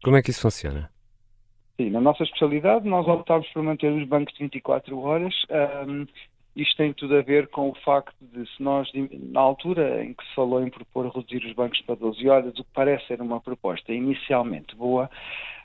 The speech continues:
Speaker 2: ah, quando vamos a ver na prática não é, porque é assim: reduzimos a carga de trabalho de um banco, mas aumentamos o banco para dois, porque, ou seja, o número de médicos não aumenta e, portanto, nós,
Speaker 1: Hum.
Speaker 2: na altura, ao reduzirmos o número de horas por urgência,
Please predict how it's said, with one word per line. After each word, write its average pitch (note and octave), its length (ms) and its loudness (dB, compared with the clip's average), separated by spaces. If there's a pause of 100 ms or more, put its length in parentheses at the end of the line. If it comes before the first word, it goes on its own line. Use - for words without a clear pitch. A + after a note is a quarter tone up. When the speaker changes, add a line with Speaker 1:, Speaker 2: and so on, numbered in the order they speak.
Speaker 2:
ah, C3 300 0
quando D#3+ 240 2
vamos C3+ 240 2
a C#3 60 -2
ver C#3 160 2
na C#3+ 120 2
prática D3 560 0
não F3 320 0
é, C#3+ 120 2
porque - 420 -14 (140)
é A#2+ 160 -2
assim: A#2+ 360 -4
reduzimos B2+ 640 0
a B2 120 -6
carga B2+ 340 0
de - 80 -10
trabalho B2+ 500 2 (120)
de A#2 120 -10
um A#2+ 140 -14
banco, B2+ 340 0
mas D3 220 -2
aumentamos D3+ 640 0
o D#3 80 -6
banco D#3 340 2
para E3+ 120 -2
dois, D3 340 0 (160)
porque, - 220 -14
ou F#2 80 -4
seja, F#2 240 -8
o - 20 -6
número A#2 240 -4
de B2+ 80 -2
médicos C3+ 380 0
não D3 160 6
aumenta G3 520 4
e, - 80 -4
portanto, - 320 -6
nós, A2+ 200 -4
Speaker 1:
Hum. A2+ 240 2
Speaker 2:
na A2+ 100 4
altura, C3+ 380 2
ao B2+ 80 2
reduzirmos C3 420 -6
o B2 80 -4
número A#2 340 -2
de A#2+ 140 -2
horas C#3 360 10
por B2+ 200 -6
urgência, F3 480 0